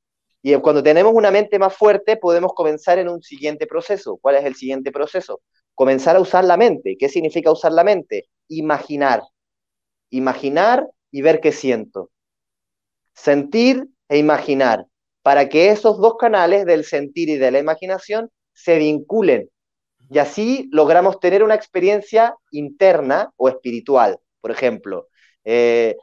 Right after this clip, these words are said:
todos tenemos esto con, muy arraigado a la forma. Por ejemplo, si yo aquí tengo un limón imaginario y lo miro y está súper amarillito y súper jugoso, ¿cierto? Y yo lo aprieto y sale el jugo y todo esto me lo imagino.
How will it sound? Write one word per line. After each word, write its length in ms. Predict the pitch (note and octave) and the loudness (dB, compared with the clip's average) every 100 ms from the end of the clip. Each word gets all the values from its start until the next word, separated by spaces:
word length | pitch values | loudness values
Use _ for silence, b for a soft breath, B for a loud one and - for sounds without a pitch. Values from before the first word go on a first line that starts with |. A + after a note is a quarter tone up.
| _ | _
todos 240 | D#3+ F#3+ | 0 2
tenemos 320 | F#3 F3+ F3+ D#3+ | 2 0 2 2
esto 320 | E3+ G3 F#3+ | 2 0 -2
con, 640 | D3+ C#3 C3+ B2+ A#2 F2 | -2 -2 -4 -10 -12 -14
muy 200 | C3+ D#3 | -4 2
arraigado 380 | F3 D3+ C3 D3 | 2 2 4 4
a 20 | |
la 100 | C#3 | 4
forma. 400 | C3 G3 D#3+ C3 | 0 0 0 0
Por 120 | B2 B2+ | -4 -4
ejemplo, 380 | C3+ C3+ B2+ | -6 -8 -10
si 160 | B2+ B2 | -10 -6
yo 220 | C#3 D#3 | -2 2
aquí 360 | D#3 D3+ E3 D#3+ | 0 -2 -12 -8
tengo 300 | D#3 D#3+ D#3+ | -8 -6 -6
un 140 | D#3+ | -6
limón 360 | D#3 E3 F3 E3+ | -8 0 2 2
imaginario 760 | E3+ E3 F#3 F#3 D#3+ E3+ A3+ _ _ _ _ _ _ _ _ | -2 -6 -4 -2 0 -2 -6 _ _ _ _ _ _ _ _
y 80 | - | -6
lo 140 | B2+ C3 | 0 0
miro 500 | E3+ F#3 F3+ F3 D#3+ | 0 -4 -2 -2 -2
y 60 | |
está 200 | C#3 D3 | -4 -6
súper 280 | C#3+ D3+ D3+ | -8 -2 -2
amarillito 640 | D3 C3+ B2 C#3+ D#3 D3+ | 0 -2 -4 -4 -6 -6
y 60 | D3 | -8
súper 240 | C#3+ C3 C3 | -6 -4 -4
jugoso, 1000 | A#2+ G#2+ C3+ D#3 D#3 - D3 C#3+ C#3 - _ _ _ | -6 -2 2 2 0 -2 -2 0 -2 -6 _ _ _
¿cierto? 460 | - C#3+ C#3+ D#3 | -2 -2 2 2
Y 80 | D3 | 4
yo 120 | C#3 | 4
lo 60 | C#3+ | 2
aprieto 380 | C3+ D3 D3+ D3+ | 2 0 0 -2
y 60 | |
sale 260 | C3 C#3+ C#3+ | 0 0 0
el 60 | |
jugo 640 | B2 - E3 F3+ D#3+ D#3 D#3 | -2 -4 0 2 4 4 4
y 80 | D3+ | 2
todo 100 | G3 | -6
esto 140 | B3 | -4
me 60 | A3+ | -2
lo 60 | |
imagino. 500 | E3 B2 A#3+ G#3+ G#2+ | -2 -4 -8 -10 -10